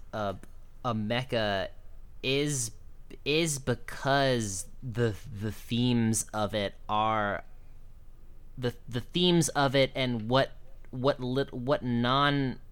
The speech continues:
what non-mecha focused tropes there are, it still shares with, like, the Gundam franchise as a whole especially, but also the real robot genre, uh, as a whole.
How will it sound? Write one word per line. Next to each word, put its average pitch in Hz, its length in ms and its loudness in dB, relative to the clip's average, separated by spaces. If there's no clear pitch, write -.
what 143 180 0
non-mecha 131 960 2
focused - 480 0
tropes - 640 0
there 113 340 -4
are, 113 580 8
it 143 180 2
still 139 340 4
shares 120 640 4
with, 104 580 0
like, 101 400 -4
the 131 160 0
Gundam 135 360 8
franchise 127 500 4
as 120 140 2
a 110 80 2
whole 123 260 2
especially, 135 540 2
but 127 120 2
also 131 280 4
the 117 100 2
real 117 240 4
robot 104 340 4
genre, 95 680 0
uh, 90 260 0
as 98 200 -2
a 85 40 -6
whole. 64 460 -6